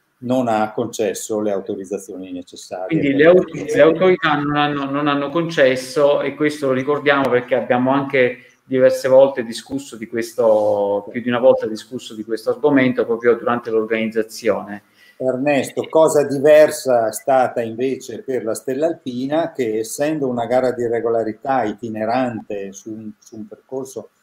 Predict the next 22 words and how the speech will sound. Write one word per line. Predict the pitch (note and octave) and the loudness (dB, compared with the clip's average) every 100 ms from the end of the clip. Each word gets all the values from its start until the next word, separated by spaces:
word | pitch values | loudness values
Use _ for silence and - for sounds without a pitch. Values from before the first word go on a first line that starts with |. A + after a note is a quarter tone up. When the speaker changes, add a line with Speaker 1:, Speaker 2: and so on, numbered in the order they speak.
| _ | _
Speaker 1:
definito | - A#2+ A#2+ A2+ B2 C#3+ - G#2+ | -8 -8 -6 -8 -6 -6 -2 -2
che | - G#2+ | -2 -10
dura | A2 A#2+ G#2+ | -6 -4 -2
anche | A#2+ A#2+ A2+ | -4 -6 -10
tre | - A2+ | -6 -6
giorni, | A#2 C3 A#2+ G2+ G2+ | -2 0 0 -2 -10
ma | G2+ G2+ G#2 _ | -10 -10 -12 _
non | A2+ A2 | -20 -8
è, | B2 B2 - _ _ _ - | -6 -6 -12 _ _ _ -12
eh, | C3 A2+ A2 G#2 G#2+ - A2 | -8 -6 -6 -6 -8 -10 -12
residenziale | G#2+ - A2 A2 - C#3+ A2+ F#2+ F#2+ | -12 -10 -10 -10 -2 0 0 -2 -6
come | - G#2+ G2+ G2 G2 F#2+ F#2+ | -8 -12 -10 -8 -10 -12 -14
una | F#2+ | -8
gara | G2+ A2 F#2+ | -4 -4 -4
di, | _ _ _ | _ _ _
eh, | A#2 G#2 G2 _ _ G2+ _ _ G#2+ | -20 -20 -20 _ _ _ _ _ _
della | - A2 A2 A2 G2+ | -16 -14 -8 -8 -8
cronoscalata | - A2+ A2 _ A#2 A#2 G2+ G2+ | -10 -10 -10 _ 0 0 -2 -8
Trento | G#2 G2+ B2 | -12 -16 -16
Bondone, | E3 E3 A2+ B2 D3+ D3+ _ _ _ _ _ _ _ | -16 -10 -8 -8 -10 -12 _ _ _ _ _ _ _
questa, | D#3+ C3+ B2 - E3 F3+ F#3 | 2 2 2 0 2 2 -2
eh, | - A#2+ A2+ A2 G#2+ G#2 G2+ | -4 -8 -6 -6 -6 -6 -10